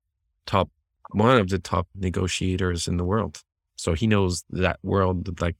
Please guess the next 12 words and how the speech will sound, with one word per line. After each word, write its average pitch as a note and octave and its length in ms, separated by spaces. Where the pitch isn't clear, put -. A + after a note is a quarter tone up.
the F#2 80
back - 300
of D2+ 60
his E2+ 140
hand A2+ 300
because - 220
he's E2+ 180
done E2+ 200
it E2 120
for F2+ 140
fifteen E2+ 340
years. F#2 340